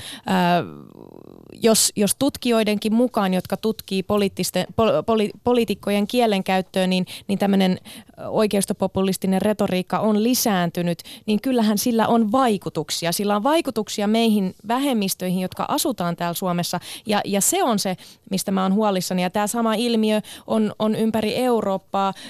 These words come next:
Italiassa on tällainen tyyppi kuin Matteo Salvini, joka, joka puhuu, että Italia ensin, Italia ensin. Kyllähän Suomestakin löytyy näitä ääniä, että Suomi,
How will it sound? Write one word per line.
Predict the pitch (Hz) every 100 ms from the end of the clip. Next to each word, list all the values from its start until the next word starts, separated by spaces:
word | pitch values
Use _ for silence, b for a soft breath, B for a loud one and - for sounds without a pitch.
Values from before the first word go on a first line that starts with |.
| B
Italiassa | 254 240 220 220 208 226 196
on | 120 139 220
tällainen | 220 226 226 220
tyyppi | 226 220
kuin | 220 233
Matteo | 233 233 220
Salvini, | 214 220 214 240 226 214
joka, | 208 202 208
joka | - 214 214
puhuu, | - 214 202 202
että | 202 214
Italia | 233 226 214 214 214
ensin, | 240 220 190 208
Italia | 202 214 202 202
ensin. | 226 220 196 190
Kyllähän | 202 196
Suomestakin | 214 269 240 208 208 196 - 202
löytyy | 202 190 196
näitä | 196 196 -
ääniä, | 208 190 190
että | 190
Suomi, | 202 226 202 185